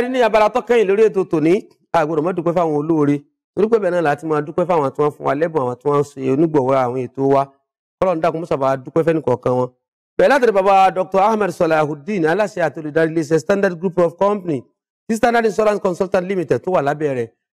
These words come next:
tí wọ́n kalẹ̀ sí number thirty-three Victoria Rubi Eke Street ní Lekki Phase One nílùú Èkó ń bí. Ọlọ́run má jẹ́ iléeṣẹ́ náà bàjẹ́, má jẹ́ ó dàrú láéláé. Ètò nípa insurance làwọn ń mójútó. Bí wọ́n bá ní ìyà, bí wọ́n bá fìyà jẹ yẹn lórí ọ̀rọ̀ insurance, tó bá ti lọ rí wọn,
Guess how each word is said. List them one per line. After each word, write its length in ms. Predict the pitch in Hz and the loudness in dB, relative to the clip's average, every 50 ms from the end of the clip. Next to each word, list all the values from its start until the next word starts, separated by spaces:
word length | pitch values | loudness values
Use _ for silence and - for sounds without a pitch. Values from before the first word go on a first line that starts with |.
| _ _ | _ _
tí 60 | 240 | 2
wọ́n 80 | 269 262 | 2 2
kalẹ̀ 180 | 247 220 185 175 | 2 2 0 0
sí 80 | 151 202 | -2 -2
number 200 | 208 190 190 180 | -2 0 0 0
thirty-three 540 | 185 190 180 185 180 - 269 254 226 156 131 123 - | 0 -2 -4 -6 -8 -8 -4 -2 0 0 -2 -2 -4
Victoria 320 | 170 143 - - 160 160 160 | -8 -4 0 2 2 2 2
Rubi 240 | 180 170 156 170 156 | 0 -2 -2 -2 -2
Eke 180 | 143 - 175 170 | 0 0 -2 -4
Street 240 | - - 156 123 | -4 -8 -8 -8
ní 100 | 120 135 156 | -8 -4 -2
Lekki 220 | 160 156 151 - 147 | -2 -2 -2 -4 -14
Phase 260 | _ - 135 127 _ - | _ -14 -14 -14 _ -2
One 300 | 170 214 233 202 143 110 - _ _ _ _ _ _ 214 | 0 2 2 0 -2 -4 -10 _ _ _ _ _ _ -10
nílùú 180 | 220 196 190 175 | -2 0 0 0
Èkó 200 | - - - 143 143 | 0 -2 -4 -4 -4
ń 100 | 160 175 180 | -2 -2 -2
bí. 260 | 208 226 - - _ - | -2 -2 -2 -4 _ -4
Ọlọ́run 220 | 143 151 143 139 | -2 -2 0 0
má 60 | 147 160 | 0 -2
jẹ́ 120 | 143 135 127 | -2 -4 -4
iléeṣẹ́ 260 | 143 131 - - 165 | -6 -2 0 0 2
náà 140 | 165 147 139 | 2 0 0
bàjẹ́, 300 | 151 147 135 120 117 131 | -2 -4 -6 -6 -8 -14
má 80 | 156 165 | -14 -10
jẹ́ 120 | 131 139 139 | -8 -6 -4
ó 40 | |
dàrú 240 | 151 156 143 123 131 | -2 -2 -2 -2 0
láéláé. 320 | 151 165 165 175 190 208 202 - _ _ _ _ _ _ _ _ _ _ - | 0 0 2 2 0 0 -2 -6 _ _ _ _ _ _ _ _ _ _ -2
Ètò 160 | 202 196 233 | 0 2 0
nípa 200 | 294 294 269 233 | 0 2 0 0
insurance 340 | 208 - - 262 277 262 202 | 0 0 0 -2 -2 -2 -2
làwọn 220 | 165 147 143 147 160 185 | -2 -2 0 0 0 0
ń 60 | 190 | -2
mójútó. 320 | 190 190 185 185 - 202 202 202 - _ - | -2 -2 -2 -2 0 0 0 0 -4 _ -6
Bí 60 | 185 180 | -4 -2
wọ́n 60 | 151 151 | -2 0
bá 120 | 160 165 | -2 -2
ní 120 | 165 170 170 170 | -4 -4 -4 -4
ìyà, 180 | 165 156 147 160 | -4 -4 -4 -2
bí 80 | 170 | -4
wọ́n 80 | 175 180 | -2 0
bá 120 | 185 190 | -2 -2
fìyà 220 | 185 190 185 147 123 | -2 -2 -4 -4 -4
jẹ 120 | 113 123 120 | -4 -4 -4
yẹn 120 | 117 123 | -4 -2
lórí 160 | 156 175 170 | 0 2 2
ọ̀rọ̀ 120 | 156 135 120 | 2 2 0
insurance, 460 | 113 - - 143 151 156 143 123 - _ _ _ _ _ _ - | -4 -6 -4 -2 -2 -2 -2 -4 -8 _ _ _ _ _ _ -6
tó 40 | 180 | -4
bá 120 | 190 170 | -4 -4
ti 80 | 156 156 | -2 -2
lọ 140 | 151 151 | -2 0
rí 80 | 156 165 | 0 0
wọn, 180 | 156 143 143 | 0 -2 -2